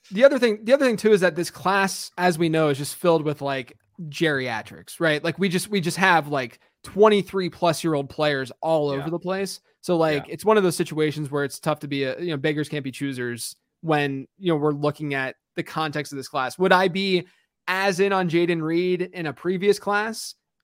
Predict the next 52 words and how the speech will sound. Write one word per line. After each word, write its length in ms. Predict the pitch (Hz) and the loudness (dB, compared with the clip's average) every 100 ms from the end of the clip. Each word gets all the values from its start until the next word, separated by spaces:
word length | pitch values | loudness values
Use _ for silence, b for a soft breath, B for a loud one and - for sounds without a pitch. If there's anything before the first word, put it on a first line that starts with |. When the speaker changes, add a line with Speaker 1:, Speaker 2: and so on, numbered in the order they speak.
| _ | _
Speaker 1:
Maybe 280 | 185 185 165 | 2 2 2
not, 320 | 143 269 349 - _ | 0 -2 -2 -6 _
but 120 | 185 | 0
I 100 | 180 | 2
do 220 | 170 180 180 | 2 0 0
think 160 | 185 | -2
that 60 | 170 | 0
there's 200 | 160 151 | 0 -2
at 80 | 147 | -4
least 220 | 156 - | -8 -6
a 40 | |
lot 260 | 147 147 135 | -2 -2 -2
going 260 | 147 143 | -4 -4
for 320 | 127 - 151 143 | -8 -8 -6 -6
him 260 | 135 127 | -6 -8
that 100 | 131 | -8
he's, 160 | 131 139 | -6 -8
he's 240 | 127 139 | -6 -8
worthy 320 | 131 139 135 131 | -4 -2 -2 -4
to, 160 | 123 | -8
to 160 | - - | -12 -8
call 240 | 135 127 | -4 -2
out 140 | 117 107 | -2 -6
as 120 | 104 | -10
a 40 | |
sleeper. 460 | 104 - 87 - 156 _ _ _ _ _ - | -16 -16 -18 -20 -20 _ _ _ _ _ 2
Speaker 2:
That's 240 | 156 208 | 2 4
how 160 | 202 135 | 4 6
I 160 | 135 | 4
feel 260 | 143 131 113 | 2 0 0
about 280 | 107 104 98 | 0 -4 -4
Zay 200 | 110 101 | -2 -2
Flowers. 480 | - 101 87 80 | -2 -4 -4 -8
So 140 | - 110 | -10 -6
I 80 | 107 | -6
feel 220 | 127 120 | -2 0
like 360 | 110 104 101 _ _ _ _ | 2 0 -4 _ _ _ _
last 520 | 101 107 135 160 - | -4 2 2 2 -4
year 360 | 113 110 104 98 | -6 -2 -2 -2
I 140 | 107 110 | -2 0
would 180 | 107 | 0
have 120 | 104 95 | -4 -4
been 200 | 104 101 | -6 -6
like, 320 | 92 92 - | -8 -10 -10
"Ah, 240 | 170 165 156 | -8 -8 -8
come 280 | - 120 | -10 -10
on, 360 | 98 98 101 98 | -8 -6 -6 -8
the 60 | 95 | -12
four-year 500 | - 127 117 117 110 | -8 -6 -4 -4 -4
guy, 360 | 104 104 104 | 0 0 0
he's 140 | 104 - | -2 -6
small. 720 | - 104 104 104 104 101 | -6 -2 0 0 -2 -4